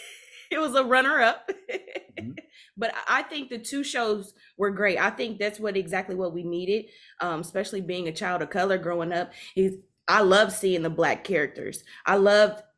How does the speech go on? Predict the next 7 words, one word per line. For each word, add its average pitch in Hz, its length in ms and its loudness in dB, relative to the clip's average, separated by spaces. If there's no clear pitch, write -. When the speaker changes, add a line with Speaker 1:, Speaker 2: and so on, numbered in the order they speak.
Speaker 1:
having 196 500 0
that 185 180 0
representation, 185 720 -4
like 175 160 -6
you 185 60 -6
said 180 280 -2
earlier, 175 540 0